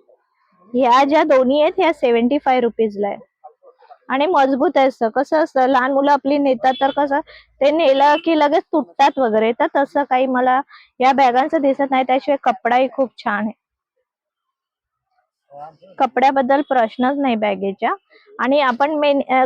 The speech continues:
काय बघत असतो, हे जे बंद असतात म्हणजे हे जे पट्टे असतात हे आपण बघत असतो, त्यांचे पट्टे खूप मजबूत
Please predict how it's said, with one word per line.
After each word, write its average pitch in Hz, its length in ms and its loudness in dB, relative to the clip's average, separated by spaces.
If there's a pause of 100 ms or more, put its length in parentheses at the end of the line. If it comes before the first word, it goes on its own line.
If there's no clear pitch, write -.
काय 294 140 4
बघत 254 320 0
असतो, 254 400 0
हे 269 280 0
जे 262 100 2
बंद 247 380 0
असतात 254 440 0
म्हणजे 220 240 -2
हे 226 220 0
जे 233 80 -2 (100)
पट्टे 240 340 -4
असतात 247 380 0
हे 247 100 0
आपण 233 260 -2
बघत 208 220 -2
असतो, 202 200 -4 (360)
त्यांचे 240 220 0
पट्टे 254 580 -2
खूप 254 180 -2
मजबूत 214 420 0